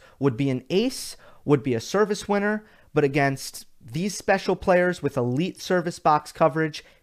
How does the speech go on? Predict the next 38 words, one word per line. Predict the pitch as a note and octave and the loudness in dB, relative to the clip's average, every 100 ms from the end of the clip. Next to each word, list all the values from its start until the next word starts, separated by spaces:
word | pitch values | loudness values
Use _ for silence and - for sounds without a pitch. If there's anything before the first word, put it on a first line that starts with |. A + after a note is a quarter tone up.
| _ _ _ | _ _ _
it | E3+ - | -8 -2
comes | E3 D#3 - | 0 0 2
back. | C3 G#2 - - | 0 0 -8 -8
And | C3 | 0
not | C#3+ E3 | 6 6
only | F3+ F#3 | 6 2
does | E3 D#3 | 0 0
it | - | -2
come, | D#3+ D3+ - - | -2 -2 -8 -4
come | D#3+ | -2
back, | D3 C3 B2+ - - - | 2 2 0 -8 -20 -6
it | - - | -4 -4
comes | - E3+ F3 | 0 0 0
back | - D#3+ D3+ - - _ | 0 2 2 -2 -20 _
in | D3 C#3+ | -6 -4
a, | C3+ C3+ C3 | -2 -2 -4
in | C3 | -6
a | C3+ | -6
neutralizing | B2+ B2+ F3 - D#3+ C#3 B2+ B2+ A#2+ | -4 -2 -4 -2 2 4 2 0 -4
manner, | A#2+ A#2 G#2 - | -2 -2 -4 -6
in | B2+ | -4
a | B2+ | 0
way | C3 C#3 | 2 2
that's | C#3 A#2+ | 0 -4
hard | - C#3 C3 | -2 -2 -2
to | - | -4
attack. | A#2 - A2 - - - _ _ _ _ _ - - _ _ _ _ _ _ _ - | -8 -6 -10 -10 -20 -20 _ _ _ _ _ -20 -20 _ _ _ _ _ _ _ 2
This | E3 F#3 | 4 4
stood | - F3+ | 6 8
out | E3 - | 8 8
to | E3 | 2
me, | D#3 | 2
this | D3 F3 | 4 2
has | E3+ D#3 | 2 -2
stood | - C#3+ A#2 | -2 -2 0
out | G#2+ - | -2 -4
to | A2 | -8
me, | G2+ | -8